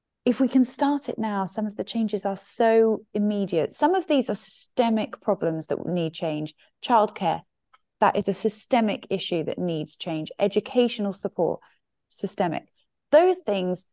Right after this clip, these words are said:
we're going to have to, we require armies to change, right?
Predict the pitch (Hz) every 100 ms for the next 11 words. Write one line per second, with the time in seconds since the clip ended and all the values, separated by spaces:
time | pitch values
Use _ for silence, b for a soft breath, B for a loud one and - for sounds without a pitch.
0 | _ - 185 233 226 226 226 220 190 190
1 | - 196 190 - - - - 185 - _
2 | 190 214 214 220 226 208 180 - 196 190
3 | 156 - - - - - - - - 90